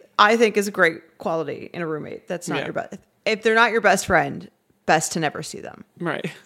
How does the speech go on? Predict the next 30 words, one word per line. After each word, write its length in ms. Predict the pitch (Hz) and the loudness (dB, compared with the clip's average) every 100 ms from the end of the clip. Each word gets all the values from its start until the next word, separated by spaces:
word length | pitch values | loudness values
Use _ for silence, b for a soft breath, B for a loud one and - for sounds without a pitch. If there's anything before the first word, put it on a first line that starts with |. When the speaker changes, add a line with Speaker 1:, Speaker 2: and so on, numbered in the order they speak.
| - | -16
Speaker 2:
<laughs> 960 | 202 - - _ _ _ _ _ _ - | -16 -14 -20 _ _ _ _ _ _ 0
Speaker 1:
At 160 | 220 | 2
the 100 | 233 | 4
end 160 | 247 302 | 4 4
of 80 | 381 | 4
October, 500 | 330 - 196 165 160 | 4 4 2 6 4
she, 200 | 180 196 | 4 0
she 400 | - - 196 151 | 2 0 4 6
ended 320 | 190 220 202 | 6 2 4
things 340 | 156 156 160 | 4 4 0
with 80 | 160 | 0
a 60 | 160 | 2
long-term 500 | 156 156 190 202 185 | 4 4 2 0 0
boyfriend 380 | 156 139 156 147 | 2 0 0 -4
of 80 | |
four 200 | - 127 | -4 -6
years. 440 | 117 - - - - | -6 -10 -14 -14 -14
He 100 | 147 | -6
refused 380 | 151 160 165 - | -6 -4 -6 -8
to 80 | |
propose 600 | - 160 208 208 220 214 | -6 -6 2 4 6 4
or 60 | 185 | 2
move 220 | 143 135 | -2 2
in 100 | 170 | 4
with 140 | 185 190 | 4 2
her, 180 | 190 | 0
so 140 | 180 180 | 0 -2
she 180 | - 131 | -2 0
ended 260 | 208 180 | 0 0
things. 440 | - - - - | -4 -14 -16 -18